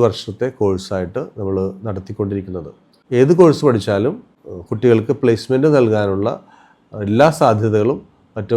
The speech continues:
പല ഇൻഡസ്ട്രിയായിട്ട് ബന്ധപ്പെട്ട് നമുക്ക് തുറന്നിട്ടിരിക്കുകയാണ്. അതുകൊണ്ട് ഈ ഇൻസ്റ്റിറ്റ്യൂട്ടിൻ്റെ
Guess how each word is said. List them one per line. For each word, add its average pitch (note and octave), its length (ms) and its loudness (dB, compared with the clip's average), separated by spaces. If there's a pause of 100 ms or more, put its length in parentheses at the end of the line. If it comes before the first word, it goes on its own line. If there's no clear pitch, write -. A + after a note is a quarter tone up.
പല A2 220 2
ഇൻഡസ്ട്രിയായിട്ട് A2 680 0
ബന്ധപ്പെട്ട് G#2 420 -6 (140)
നമുക്ക് G#2+ 280 -4 (540)
തുറന്നിട്ടിരിക്കുകയാണ്. A2 800 0 (200)
അതുകൊണ്ട് G2 360 -6 (440)
ഈ A#2+ 180 -2
ഇൻസ്റ്റിറ്റ്യൂട്ടിൻ്റെ A#2+ 600 0